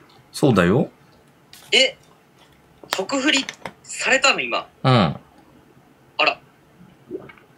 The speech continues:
Speaker 2: ちょっとこれまずいですよ。
Speaker 1: なんで？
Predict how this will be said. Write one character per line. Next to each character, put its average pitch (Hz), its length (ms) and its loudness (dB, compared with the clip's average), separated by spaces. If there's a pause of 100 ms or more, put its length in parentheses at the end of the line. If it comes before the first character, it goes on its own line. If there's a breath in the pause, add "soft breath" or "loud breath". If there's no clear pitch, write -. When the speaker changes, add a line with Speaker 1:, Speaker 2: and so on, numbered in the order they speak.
(260)
Speaker 2:
ち - 80 -12
ょ - 20 -14
っ - 20 -10
と 175 80 -4
こ 160 60 -2
れ 131 60 -4
ま 135 160 0
ず 185 140 0
い 160 80 0
で - 100 -2
す - 120 -12
よ。 - 140 -12 (640)
Speaker 1:
な 101 140 6
ん 98 80 6
で？ 82 280 2